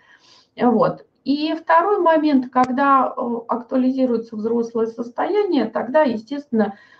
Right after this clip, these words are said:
а, взрослый, он любит ответственность, а, обладает свободой выбора, а, решимостью для того, чтобы эти задачи решать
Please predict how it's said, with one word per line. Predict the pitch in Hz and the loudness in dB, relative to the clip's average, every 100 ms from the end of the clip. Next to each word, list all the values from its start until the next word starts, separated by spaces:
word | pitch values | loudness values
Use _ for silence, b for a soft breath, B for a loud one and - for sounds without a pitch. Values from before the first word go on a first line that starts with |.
| B B | B B
а, | - 226 | -4 -2
взрослый, | 208 254 320 339 339 277 277 269 254 | 0 0 2 0 0 -2 0 2 0
он | - - 247 262 262 247 - | -6 -2 4 6 6 4 -2
любит | 233 247 202 226 | -2 0 0 0
ответственность, | 254 254 330 370 370 285 262 254 - | -2 -2 -6 -6 -6 -4 -4 -4 -10
а, | 233 220 202 214 220 254 254 220 - | -8 -6 -4 -6 -8 -10 -10 -12 -14
обладает | 208 196 233 233 240 202 185 - _ _ _ _ _ _ _ _ _ | -8 -2 0 2 2 2 -2 -10 _ _ _ _ _ _ _ _ _
свободой | - 214 220 214 226 226 | -8 0 2 4 4 4
выбора, | 233 392 392 339 302 294 B B B B | 4 0 2 4 2 0 B B B B
а, | - 220 226 226 226 | -10 -4 -2 0 2
решимостью | 254 254 359 403 359 311 - 214 | 0 -2 -4 -4 -2 -4 -4 -4
для | 214 | -4
того, | 226 247 311 339 | -2 -2 -2 -6
чтобы | - 285 233 | -6 -4 -2
эти | 254 - 196 | -2 -4 -4
задачи | 226 220 254 285 - | 0 0 -2 -4 -4
решать | 240 220 - 330 392 | -4 -4 -2 0 0